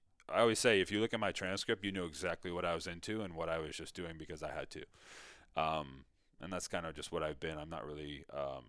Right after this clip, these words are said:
a good faker when it comes to, um,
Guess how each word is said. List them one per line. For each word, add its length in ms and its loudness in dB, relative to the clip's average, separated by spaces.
a 60 -12
good 180 -8
faker 440 -4
when 120 -6
it 120 -10
comes 340 -10
to, 340 -8
um, 360 -4